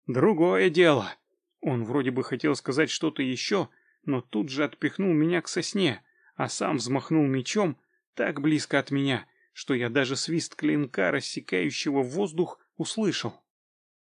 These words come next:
Но хуже было то, что я увидел.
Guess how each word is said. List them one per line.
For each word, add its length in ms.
Но 220
хуже 440
было 360
то, 260
что 240
я 220
увидел. 500